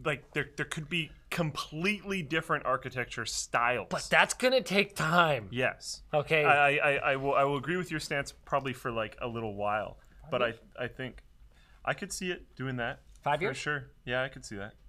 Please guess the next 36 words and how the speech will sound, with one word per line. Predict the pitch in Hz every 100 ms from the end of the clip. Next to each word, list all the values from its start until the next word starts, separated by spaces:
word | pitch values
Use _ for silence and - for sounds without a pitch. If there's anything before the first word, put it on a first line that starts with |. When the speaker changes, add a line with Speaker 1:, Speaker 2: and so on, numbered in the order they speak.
| - - - - - - - -
Speaker 1:
But, | 131
but | 143 123
I | 143
think | - 170 175
eventually | 156 120 143 175 - 131 123
we're | 104 123
gonna | 131
change | 127 131 123 -
how | - - 139 143
we | 160 139 117
do | 110
things, | 92 98 85 87 - - - -
and | 127 123
then | 131 139
we'll | 135
see | 127 127 117
advancement | 104 107 107 - 104
again | 95 104 110 110
in, | - 127
in, | 117 127 120
in | - 127 113
hardware | 107 - 110 110 98 104 - - - - - - - -
or | 151 151 139 110 -
whatever | 107 120 135 156 135 113 104
it | 113
is | 117 95 107
at |
that | 101 98
time. | - - - -
Speaker 2:
'Cause, | 247 240
like, | 285 285
the |
challenge | - 262 302 -
Speaker 1:
Organics | 202
Speaker 2:
here | 185 139
Speaker 1:
even. | 110